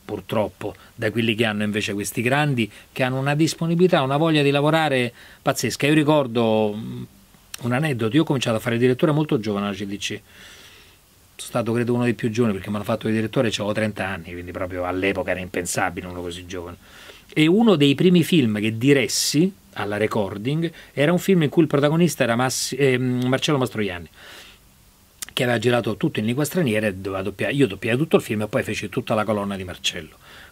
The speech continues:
con la quale, col quale avevo lavorato, avevo fatto un film come attore, però erano passati tanti anni, poi, insomma, stiamo per-, parlando del divo Mastroianni, era una cosa pazzesca.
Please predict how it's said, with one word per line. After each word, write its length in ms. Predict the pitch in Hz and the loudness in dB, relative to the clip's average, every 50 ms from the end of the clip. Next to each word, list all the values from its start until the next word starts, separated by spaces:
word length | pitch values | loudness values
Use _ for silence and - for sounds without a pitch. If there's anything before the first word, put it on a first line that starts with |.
| _ | _
con 120 | - - 190 | 2 4 4
la 80 | 180 | 4
quale, 440 | 165 202 196 185 170 143 135 127 - - _ _ _ | 4 2 2 2 2 0 -2 -2 -4 -8 _ _ _
col 200 | - - 160 - | -2 -2 0 4
quale 180 | - 185 175 131 | 4 4 4 4
avevo 240 | 123 139 156 143 127 | 2 2 4 4 4
lavorato, 520 | 117 113 110 117 123 135 131 117 101 107 | 4 4 2 4 2 2 2 0 -2 -2
avevo 160 | 104 104 104 | -2 -4 -2
fatto 840 | 98 - 120 113 - - 120 113 110 107 104 104 101 101 104 113 113 113 131 - - - - - - - | 0 0 -2 -2 -2 -4 -2 0 0 0 0 -2 -2 -6 -8 -10 -14 -14 -14 -14 -14 -14 -14 -16 -12 -8
un 160 | 143 131 123 | -4 -4 -4
film 440 | 107 - - 151 147 139 131 123 120 | -4 -2 0 2 2 2 2 2 0
come 180 | 117 120 120 | 0 0 -2
attore, 680 | 120 - - - - 160 143 127 117 110 107 110 107 107 - - - - - - - | -2 -2 -2 0 4 6 6 6 6 4 2 0 -2 -2 -4 -10 -20 -20 -20 -18 -6
però 220 | - 160 156 151 135 | 0 2 4 4 4
erano 220 | 131 131 135 131 | 2 2 2 2
passati 420 | 120 127 - - - 135 113 123 | 2 2 2 2 0 0 0 0
tanti 400 | 113 - 120 120 113 - - 143 | 0 0 0 -2 -2 -2 0 0
anni, 320 | 139 139 135 127 120 120 120 | 0 2 2 0 0 -2 0
poi, 100 | 113 123 | -2 -2
insomma, 240 | - 120 110 107 107 | -2 -2 -4 -4 -4
stiamo 200 | - - 113 101 | -6 -8 -6 -6
per-, 180 | 107 101 107 - - | -6 -8 -8 -10 -8
parlando 400 | - 101 101 101 107 104 101 104 | -8 -6 -4 -4 -4 -4 -4 -6
del 240 | 98 101 95 98 101 | -6 -6 -8 -8 -4
divo 540 | 107 117 120 120 113 101 104 95 90 - _ _ _ _ _ | -2 0 2 2 0 0 -2 -6 -8 -10 _ _ _ _ _
Mastroianni, 840 | - - - - - - - 90 87 95 95 120 127 120 107 95 90 | -10 -10 -8 -8 -8 -10 -10 -8 -4 0 0 0 0 0 -2 -4 -6
era 140 | 87 87 90 | -8 -8 -8
una 80 | 90 | -8
cosa 240 | 87 98 95 90 95 | -6 -6 -6 -6 -6
pazzesca. 540 | 87 85 - - - 123 110 98 - - - | -10 -10 -8 -6 -4 -2 -2 -4 -6 -8 -18